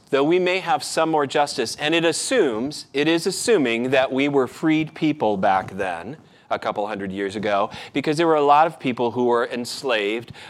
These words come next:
or facing all sorts of difficulties under certain burdens that, so, but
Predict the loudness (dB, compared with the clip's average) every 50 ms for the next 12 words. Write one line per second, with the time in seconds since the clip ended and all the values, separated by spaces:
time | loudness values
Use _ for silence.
0 | -4 -4 -4 -2 0 0 -2 0 0 -4 -6 -4 0 2 2 2 2 -2 -2 0
1 | 0 0 0 -2 -6 -8 -2 0 0 0 0 -2 -2 -2 -4 -4 -2 -2 -2 -2
2 | -2 -4 -6 -4 -2 -2 -2 0 0 0 0 0 -2 0 0 2 2 2 2 0
3 | -2 -4 -6 -12 -16 -16 -16 -16 -12 -8 -2 0 2 2 2 2 -2 -4 -8 -10
4 | -14 -20 -20 -20 -20 -20 _ _ -12 -2 0 2 4 4 2 0 0 0 -2 -2
5 | -2 -6